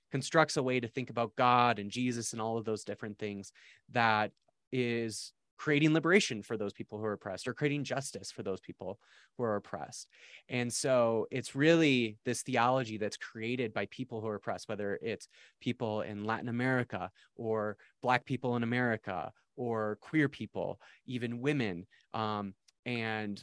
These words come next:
a number of other different folks in the world. Uh, and I think that's the beauty of something like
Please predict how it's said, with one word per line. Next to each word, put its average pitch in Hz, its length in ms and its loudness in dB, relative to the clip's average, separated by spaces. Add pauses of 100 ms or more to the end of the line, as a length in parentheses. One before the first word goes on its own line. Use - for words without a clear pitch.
(160)
a 120 140 -2
number 180 340 4
of 127 80 4
other 107 380 2
different 107 300 -8
folks - 400 -10
in 117 100 -8
the 107 80 -6
world. 92 300 -6 (440)
Uh, 107 380 0 (340)
and 117 360 -2 (180)
I 135 100 4
think 139 180 0
that's - 420 2
the 123 100 -6
beauty 110 480 0
of 104 100 -6
something 101 300 -10
like 95 180 -6